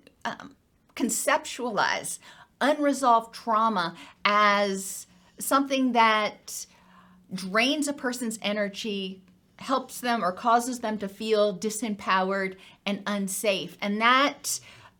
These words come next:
um, shades the way they look at and interpret the world.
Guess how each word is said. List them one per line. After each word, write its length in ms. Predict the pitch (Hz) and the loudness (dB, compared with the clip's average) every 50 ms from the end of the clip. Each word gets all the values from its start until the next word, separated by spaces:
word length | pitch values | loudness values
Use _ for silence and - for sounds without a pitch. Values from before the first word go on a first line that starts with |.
| _ | _
um, 480 | - 156 - - 80 73 - - - - _ _ _ _ _ _ _ _ _ _ _ _ _ _ _ _ _ - | -10 -10 -10 -10 -10 -14 -16 -18 -20 -20 _ _ _ _ _ _ _ _ _ _ _ _ _ _ _ _ _ -10
shades 800 | 202 - - - 285 311 339 294 254 214 - 185 - - - - _ _ - | -8 -4 0 4 4 4 4 2 -2 -6 -6 -8 -8 -10 -10 -12 _ _ -4
the 140 | - 202 220 | 0 2 2
way 280 | 220 220 247 240 247 214 | 4 4 2 2 2 0
they 200 | 202 233 220 214 | 0 0 0 0
look 360 | 208 214 240 262 269 269 - | 0 2 2 2 2 2 0
at 280 | 190 202 196 202 196 - | 2 4 4 4 2 0
and 140 | 208 202 196 | -2 -2 -2
interpret 520 | 196 190 - 233 220 214 - 196 - - | -2 -4 -4 -6 -6 -4 -6 -8 -8 -8
the 60 | 180 | -8
world. 480 | 170 165 180 185 156 95 85 - - | -4 0 0 0 0 -2 -4 -8 -14